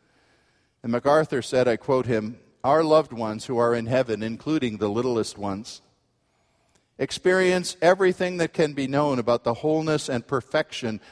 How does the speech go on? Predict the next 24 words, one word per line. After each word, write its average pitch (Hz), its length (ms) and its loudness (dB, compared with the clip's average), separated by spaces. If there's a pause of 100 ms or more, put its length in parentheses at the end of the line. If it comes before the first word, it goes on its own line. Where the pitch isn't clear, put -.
(120)
of 113 140 -4
the 117 100 -2
risen 143 460 0
Lord 117 300 0
Jesus 127 520 -2
Christ, - 680 -2 (420)
for 117 240 0
that 135 220 4
wholeness 123 560 -2
and 107 160 -4
that 117 260 0
perfection 123 640 -4
are 95 200 -6
true 131 400 -8
for - 180 -8
them 95 400 -6 (320)
right 101 340 -6
now 98 360 -8 (1300)
in 98 140 -6
eternity." 85 640 -12 (2250)
True 101 220 -8
for 98 160 -6
little 92 200 -4
Becky. 90 400 -10